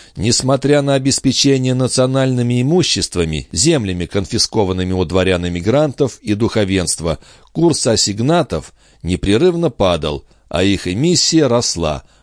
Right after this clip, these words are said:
Выпуск ассигнатов был прекращен в начале тысяча семьсот девяносто шестого года. Удалось ли ему дисконтировать?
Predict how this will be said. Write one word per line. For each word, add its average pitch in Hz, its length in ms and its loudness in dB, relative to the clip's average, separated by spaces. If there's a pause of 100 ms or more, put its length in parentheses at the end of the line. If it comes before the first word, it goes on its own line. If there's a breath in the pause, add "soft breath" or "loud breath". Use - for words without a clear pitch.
Выпуск 127 520 -2
ассигнатов 135 800 0 (160)
был 139 240 0
прекращен 101 680 0
в 85 80 -6
начале 104 460 0
тысяча 131 460 -2
семьсот 90 420 -2
девяносто 85 480 -4
шестого 90 480 -2
года. 73 420 -4 (680)
Удалось 98 580 2
ли 170 120 2
ему 170 200 2
дисконтировать? 131 1080 0